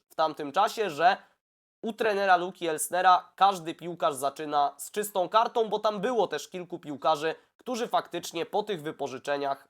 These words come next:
wracali. I Luka Elsner przed tym sezonem mówił,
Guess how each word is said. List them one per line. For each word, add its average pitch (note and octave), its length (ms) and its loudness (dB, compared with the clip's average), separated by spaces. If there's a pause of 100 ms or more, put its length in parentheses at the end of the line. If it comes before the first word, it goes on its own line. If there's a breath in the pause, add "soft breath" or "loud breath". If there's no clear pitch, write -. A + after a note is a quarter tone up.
(140)
wracali. D3+ 640 2 (400)
I G#3+ 100 -6
Luka D#4+ 340 0
Elsner D3 500 -2
przed B3+ 300 -4
tym A3+ 140 -6
sezonem F#3 480 0
mówił, D#3+ 400 -6